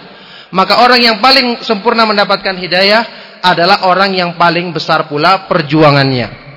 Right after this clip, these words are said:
Oleh karena itu, seseorang tidak akan mendapatkan hidayah, kebaikan, mustahil untuk bisa mendapatkan kebaikan dalam agama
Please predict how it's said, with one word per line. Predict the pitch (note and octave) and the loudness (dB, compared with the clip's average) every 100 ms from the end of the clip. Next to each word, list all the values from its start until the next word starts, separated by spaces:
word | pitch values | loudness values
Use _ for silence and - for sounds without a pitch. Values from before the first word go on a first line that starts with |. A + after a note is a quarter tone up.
| - | -6
Oleh | D3+ D3+ | -2 0
karena | D3+ C#3 C#3 | 0 -2 -4
itu, | D3 G3 | -6 -6
seseorang | F#3 D#3+ D3+ F3+ F3 E3 | -8 -6 -2 -2 -2 -4
tidak | D3 D3 C#3+ | -2 -2 0
akan | D3+ D3+ | -4 -2
mendapatkan | D3 C#3+ C#3+ D3+ D3 | -2 0 0 0 2
hidayah, | D3 D3+ E3 F3 G3+ - - - - - | 2 4 6 4 2 -2 -18 -20 -20 -6
kebaikan, | D#3 D3+ E3+ F3 E3+ | -2 2 2 0 -2
mustahil | E3 D#3+ G3 A#3+ G#3+ | -2 -2 0 2 4
untuk | F3+ F3+ | 2 0
bisa | E3 F#3 | 0 0
mendapatkan | E3+ E3+ E3+ E3+ E3 | 2 0 0 -2 -4
kebaikan | D#3+ D3+ E3+ F3 | -2 0 0 0
dalam | D#3 D3+ D3+ | 2 2 2
agama | C3 C3+ D3+ A#3+ | 0 2 2 0